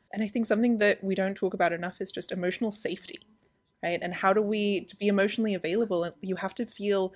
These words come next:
safe with your emotions. You have to feel that the person that you're talking to is going to respect, validate, and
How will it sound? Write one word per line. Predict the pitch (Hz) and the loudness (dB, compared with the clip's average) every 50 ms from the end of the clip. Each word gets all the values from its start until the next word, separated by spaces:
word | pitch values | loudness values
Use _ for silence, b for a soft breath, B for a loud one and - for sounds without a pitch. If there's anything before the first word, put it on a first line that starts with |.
| b b b b | b b b b
safe | b - - - 175 247 285 - - - | b 2 4 4 4 2 0 -4 -6 -8
with | 175 - | -8 -6
your | - - 101 | -6 -6 -6
emotions. | 101 - - - 101 - - - - - - | -6 -6 -8 -12 -12 -12 -12 -12 -12 -10 -10
You | 170 175 | -10 -8
have | 196 180 - - | -8 -8 -8 -6
to | - 202 | -10 -8
feel | - - 185 185 190 190 | -6 -4 -2 0 0 0
that | 180 175 - - | -2 -6 -6 -8
the | 180 | -8
person | - - 190 180 180 - - 202 185 | -4 -2 0 0 0 -2 -4 -8 -4
that | 175 - | 2 2
you're | 175 170 | 2 2
talking | - - - 196 220 220 - 220 190 196 - - | 2 0 -2 -2 -2 -2 -2 -4 -4 -4 -4 -2
to | - 165 160 151 165 - B B B B B B B | -2 0 0 -2 -4 -6 B B B B B B B
is | - 226 208 | 0 0 2
going | - 196 190 190 190 190 | 4 2 2 2 0 -4
to | - - 214 196 190 190 185 185 - 180 | -4 -2 0 0 0 0 -2 -2 -4 -2
respect, | 190 185 - - - - - - 165 220 294 - - - - - - - - | 0 2 2 4 4 4 4 4 4 4 2 0 -6 -6 -4 -4 -4 -6 -12
validate, | 202 185 175 180 165 170 175 180 185 180 190 196 202 214 226 208 - - _ - - | -12 -4 0 2 2 2 2 2 0 0 0 0 0 0 -2 -2 -4 -8 _ -6 -4
and | 190 185 185 185 185 185 185 185 - | -2 0 0 0 0 -2 -4 -6 -6